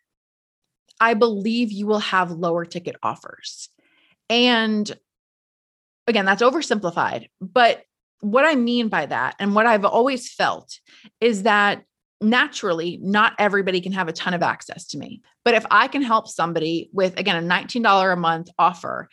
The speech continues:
and they can get a little bit better at selling, or they can get a little bit, you know, more confident about one thing that they learned from me, I feel like I'm doing good by that person, right? Maybe I don't transform them the way that I would transform somebody I'm working with one-on-one for a year,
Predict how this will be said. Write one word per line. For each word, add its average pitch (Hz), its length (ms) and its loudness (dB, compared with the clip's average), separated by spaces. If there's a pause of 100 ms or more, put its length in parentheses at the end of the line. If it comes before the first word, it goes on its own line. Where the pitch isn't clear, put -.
(300)
and 208 160 2
they 214 140 2
can 196 320 -4
get 208 160 2
a 220 60 2
little 214 200 2
bit 196 200 0
better 180 180 2
at - 160 -4
selling, 110 540 -6 (240)
or 220 100 4
they 220 140 2
can 208 160 -2
get 208 120 4
a 190 60 4
little 214 460 0
bit, 196 420 -2
you 208 60 -6
know, 185 120 -2
more 196 200 -2
confident 202 520 -2
about 175 280 0
one 226 340 0
thing 226 220 -6
that 196 120 -8
they 170 120 -2
learned 240 340 -2
from 160 160 -6
me, 160 300 -12 (360)
I 233 200 4
feel 240 240 -2
like 220 160 -2
I'm 185 320 -4
doing 180 440 -4
good 165 540 0
by 170 220 2
that 170 240 -2
person, - 380 -10 (300)
right? 196 220 2
Maybe 208 260 0
I 233 80 4
don't 226 140 2
transform 196 560 -4
them 170 200 0
the 170 100 -4
way 175 140 0
that 175 100 -2
I 170 80 2
would 165 140 -4
transform 175 500 -6
somebody 175 260 -4
I'm 165 180 -6
working 175 320 -4
with 170 180 -6
one-on-one 175 500 -2
for 170 160 -6
a 156 80 -6
year, 165 540 -4